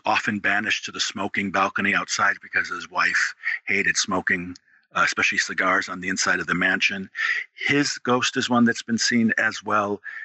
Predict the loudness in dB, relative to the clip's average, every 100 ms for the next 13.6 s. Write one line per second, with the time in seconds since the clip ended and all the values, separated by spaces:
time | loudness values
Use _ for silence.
0 | -16 -4 0 0 0 -2 -2 -2 0 2
1 | 2 0 -2 -2 0 0 0 -2 -2 -4
2 | -10 _ _ _ -10 -8 -8 -4 0 0
3 | 0 0 0 -2 -6 -14 _ _ 2 2
4 | 2 -2 -6 -8 _ 0 0 0 -4 _
5 | _ _ _ 0 0 -2 -2 0 2 0
6 | 0 2 2 0 -2 -4 -4 -2 0 0
7 | 0 0 2 2 0 -2 -4 _ -4 0
8 | 0 -2 -2 0 2 0 0 0 0 -2
9 | -4 -8 -4 0 0 2 2 0 -2 -4
10 | -6 -8 -6 -6 0 2 2 2 0 0
11 | 0 0 0 -2 -6 -2 -2 0 -4 -8
12 | -14 -6 -2 0 0 -2 -4 -6 -4 -4
13 | -4 -2 0 2 2 0